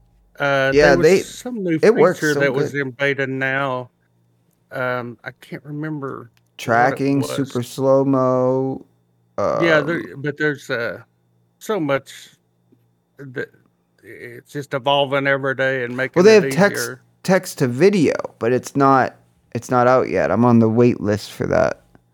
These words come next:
Speaker 1: That was it.
Speaker 2: Yeah,
Speaker 1: Text
Speaker 2: yeah,
Speaker 1: to
Speaker 2: text
Speaker 1: video.
Speaker 2: to video.
Speaker 1: Yeah.
Speaker 2: But even still, like, the green screen, you just click y-, one thing. Like, in the past, you had to do all this work. Now it just does it for you. I've actually, I had to use it. I used it for my niece.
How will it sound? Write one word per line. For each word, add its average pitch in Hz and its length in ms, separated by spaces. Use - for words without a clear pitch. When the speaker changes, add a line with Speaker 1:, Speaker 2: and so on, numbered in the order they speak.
Speaker 1:
That 135 220
was - 160
it. 82 180
Speaker 2:
Yeah, 95 500
Speaker 1:
Text 139 200
Speaker 2:
yeah, 67 80
Speaker 1:
to - 60
Speaker 2:
text - 260
Speaker 1:
video. 95 80
Speaker 2:
to 85 60
video. 73 460
Speaker 1:
Yeah. - 120
Speaker 2:
But 190 100
even 269 180
still, 214 280
like, 135 220
the 113 100
green 147 400
screen, 170 280
you 135 100
just 131 260
click - 480
y-, - 160
one 139 320
thing. - 240
Like, 135 240
in 160 160
the 165 80
past, 143 420
you 127 60
had 123 80
to 120 80
do 147 100
all 139 100
this 131 200
work. 131 320
Now 127 180
it 131 60
just 123 180
does 131 220
it 135 100
for 127 300
you. 131 360
I've 156 140
actually, 165 680
I 156 80
had 175 140
to 143 60
use 175 320
it. 127 60
I 104 60
used 151 280
it 160 180
for 147 320
my 135 200
niece. 131 720